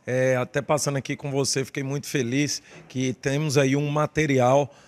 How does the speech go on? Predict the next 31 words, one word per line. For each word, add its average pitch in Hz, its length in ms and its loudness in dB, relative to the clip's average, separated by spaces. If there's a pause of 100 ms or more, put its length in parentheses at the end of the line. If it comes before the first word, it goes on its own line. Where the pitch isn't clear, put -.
(140)
né, 131 180 -4
que 123 140 -6
é 139 140 0
junto 131 260 -6
igual 139 240 4
de 117 140 -10
Sobral, 127 520 2
Ceará, 127 460 2
vale 127 240 2
ressaltar 127 720 0
que - 100 -8
é 131 40 2
o 135 100 0
município 143 800 0 (460)
com 143 160 -2
o 143 40 -2
maior 147 380 4
índice, 180 600 0
né, 147 340 2 (340)
da 135 260 -2
parte 139 340 0
educacional. 131 1120 0
Então, 151 580 -2
fico - 260 -4
muito 185 240 -4
feliz 143 460 2
que - 80 -10
o 139 60 -6
professor 147 520 -4
Severino, 135 600 -2
nosso 131 400 -2